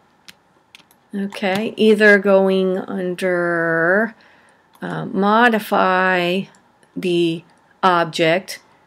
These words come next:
we look for arrange to send to the back, bring to the front, bring one forward, send backward one. Okay, I want to send to back, and it will put it underneath,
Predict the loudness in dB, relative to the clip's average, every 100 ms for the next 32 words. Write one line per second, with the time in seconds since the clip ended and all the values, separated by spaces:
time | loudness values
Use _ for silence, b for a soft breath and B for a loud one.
0 | _ -2 0 2 0 -2 0 0 2 -2
1 | 2 2 2 2 0 -2 -4 -8 -2 0
2 | 0 -4 -2 0 2 0 -2 -6 -4 -2
3 | 2 4 6 4 2 -2 -2 0 0 -2
4 | -4 -8 -6 -4 -2 -2 -4 -6 -2 0
5 | 0 0 0 0 0 0 0 2 2 0
6 | -2 B B B -2 -2 0 0 2 2
7 | 0 -2 0 -2 -2 0 0 -2 -4 -8
8 | b b b b b -2 2 2 2 2
9 | 2 4 4 2 2 -4 0 0 0 -2
10 | -2 0 0 -2 -6 0 2 2 0 -4
11 | -16 -14 -10 -6 -4 -4 -2 -2 -4 -6
12 | -2 -2 0 -4 -4 -4 -6 -6 -6 -6
13 | -6 -6 -10